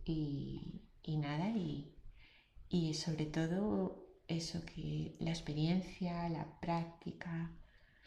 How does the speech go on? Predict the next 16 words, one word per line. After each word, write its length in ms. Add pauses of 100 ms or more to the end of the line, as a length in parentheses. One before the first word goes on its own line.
(800)
y 160
eso, 400
que 100
piensen 420
que 100
el 60
yoga 220
es 140
una 400
revolución, 1000
no 160
es 480 (1080)
una 240
relajación, 1200
un 120
estiramiento, 1000